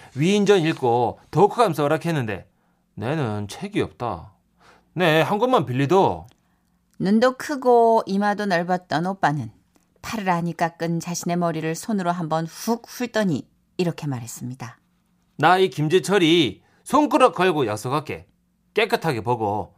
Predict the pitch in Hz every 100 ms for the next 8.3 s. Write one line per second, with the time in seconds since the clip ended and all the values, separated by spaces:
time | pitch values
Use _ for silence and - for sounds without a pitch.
0 | _ - 104 139 185 170 143 165 - 123
1 | - 214 196 123 117 92 85 - _ _
2 | _ _ _ _ _ - 160 170 202 202
3 | 190 - 190 185 180 165 156 143 143 175
4 | - _ _ _ _ _ - 185 208 208
5 | 226 220 170 196 196 196 185 - 151 131
6 | - _ _ _ _ 175 185 254 233 233
7 | 226 202 185 185 247 220 196 175 170 135
8 | - 131